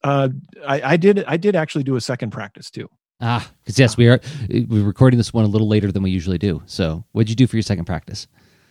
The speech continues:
Speaker 1: S-, I, I did the mini workouts. Um,
Speaker 2: Mm.
Speaker 1: I, I just, I rotated through plank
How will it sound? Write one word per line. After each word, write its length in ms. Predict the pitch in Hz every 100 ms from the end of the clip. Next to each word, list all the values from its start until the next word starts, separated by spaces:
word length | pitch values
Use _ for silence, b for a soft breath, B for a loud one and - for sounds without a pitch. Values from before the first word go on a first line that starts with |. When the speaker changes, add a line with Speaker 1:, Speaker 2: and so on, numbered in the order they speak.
| B
Speaker 1:
S-, 280 | - - -
I, 300 | 131 127 135
I 140 | 127 135
did 400 | 120 135 139 123
the 100 | 127
mini 240 | 113 107
workouts. 680 | 98 92 - 87 101 - - - _
Um, 420 | 110 104 117 104
Speaker 2:
Mm. 60 | 104
Speaker 1:
I, 200 | 123 117 -
I 80 | 123
just, 300 | - 135 -
I 80 | 127
rotated 560 | 131 139 147 139 131
through 240 | - 127 123
plank 540 | - 120 113 165 -